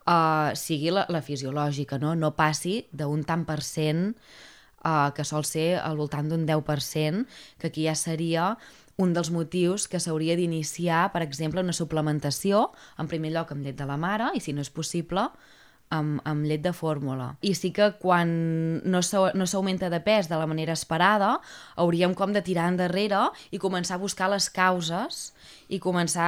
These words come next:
a dir, «Val, per què aquest nadó no està augmentant de pes?» De vegades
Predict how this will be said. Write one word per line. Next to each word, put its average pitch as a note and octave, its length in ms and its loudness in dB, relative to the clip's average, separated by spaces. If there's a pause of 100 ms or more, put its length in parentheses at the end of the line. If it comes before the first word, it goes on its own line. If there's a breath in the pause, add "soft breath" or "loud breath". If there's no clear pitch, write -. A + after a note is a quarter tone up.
a F3 80 4
dir, E3 240 0
«Val, E3 240 -2
per D#3 160 -4
què F3+ 100 -2
aquest F#3+ 220 -2
nadó F#3 260 0
no E3+ 220 0
està E3+ 160 0
augmentant D#3 480 0
de C#3+ 100 -4
pes?» B3+ 300 -2 (400 loud breath)
De F#3 80 4
vegades F#3+ 420 4